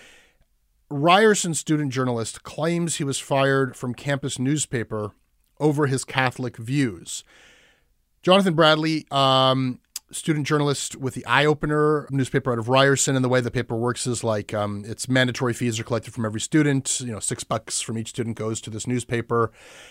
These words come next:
and he was writing for them, and he was also writing for, like, the Post Millennial and other places.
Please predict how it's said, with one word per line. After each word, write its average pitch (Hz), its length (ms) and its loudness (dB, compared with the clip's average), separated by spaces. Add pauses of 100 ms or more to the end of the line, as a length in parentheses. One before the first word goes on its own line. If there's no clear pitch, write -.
(180)
and 135 340 6
he 143 600 -2
was 131 240 -2
writing 165 320 4
for 190 140 2
them, 233 460 0
and 147 180 -2
he 147 60 -2
was 147 140 -2
also 151 240 2
writing 135 240 2
for, 135 140 -4
like, 127 160 0
the - 80 -12
Post 135 260 -2
Millennial 123 400 0
and 113 100 -8
other 143 220 0
places. 110 560 -4